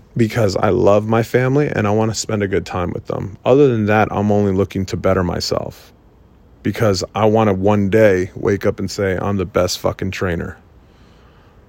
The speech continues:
So I am working every day to be better than the next guy. Like I said, those reps, for those of you that know me and take my classes and I train you, for those reps that you rest too long,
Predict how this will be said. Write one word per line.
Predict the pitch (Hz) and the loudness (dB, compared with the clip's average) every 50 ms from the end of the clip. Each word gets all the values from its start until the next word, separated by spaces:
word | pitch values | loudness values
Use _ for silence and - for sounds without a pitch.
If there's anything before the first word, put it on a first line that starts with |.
| - - | -20 -18
So | - - - 98 95 95 - - - | -8 -4 -2 0 0 0 -2 -4 -4
I | - 98 110 113 | -4 0 2 2
am | 110 104 104 | 4 4 4
working | 104 95 92 - - 90 - - - | 4 2 2 0 -2 -4 -4 -2 0
every | 110 110 104 107 101 98 | 0 0 2 0 -2 -2
day | 92 98 - 107 98 92 87 - - - 92 - - _ - - - - - - - - _ - | 0 2 2 4 4 4 2 0 -4 -6 -10 -12 -18 _ -20 -20 -20 -20 -20 -20 -20 -20 _ -2
to | - - | 0 0
be | 98 101 107 104 95 92 | 2 4 2 2 2 2
better | 85 87 - - 110 107 101 101 92 90 90 92 92 - - - - | 0 -2 0 2 4 4 4 4 2 2 0 -4 -8 -12 -16 -6 -2
than | 104 104 98 | -2 0 2
the | 98 98 | 2 2
next | 95 98 92 - - - | 2 0 0 -2 -4 -6
guy. | - - - - 85 | -4 -2 -2 -2 -2
Like | 87 98 101 98 87 | -2 -2 -2 0 0
I | 98 95 | 0 0
said, | - - - 110 98 95 - - - - - - _ _ _ _ _ _ _ - - - - - - - _ - | 0 2 2 2 2 2 0 -4 -8 -12 -14 -18 _ _ _ _ _ _ _ -20 -20 -20 -20 -20 -20 -20 _ -2
those | - - 110 113 110 107 | 2 4 4 4 4 2
reps, | 110 107 110 117 127 135 - - - - | 0 2 4 4 4 2 -2 -4 -4 -4
for | - - 98 101 | -2 0 2 4
those | 98 113 120 117 | 6 6 4 4
of | 120 113 | 2 -2
you | 113 113 113 | 0 2 2
that | 110 107 - | 2 2 2
know | - 113 117 113 | 2 0 0 2
me | 113 110 104 | 2 2 2
and | 101 95 | 0 0
take | - - 110 101 - | 0 0 0 0 0
my | 104 104 95 | 0 -2 0
classes | - 120 110 107 101 - 90 87 90 | 0 0 0 2 0 -2 -4 -6 -4
and | 95 90 | -4 -2
I | 95 98 | -2 -2
train | - - 113 113 113 107 | 0 0 0 0 2 0
you, | 90 87 87 85 | 0 -2 -4 -6
for | 90 - - 101 | -8 -6 -4 0
those | 92 101 117 135 135 117 | 2 2 2 2 0 0
reps | 113 120 123 123 - - | 0 0 0 0 0 0
that | - 104 87 | 0 0 2
you | - 107 120 123 | 2 0 0 0
rest | 107 104 107 117 - - - | 2 2 2 2 0 -2 -4
too | - 143 135 | -4 -2 0
long, | 131 135 135 135 135 139 135 | 0 2 2 2 0 0 -4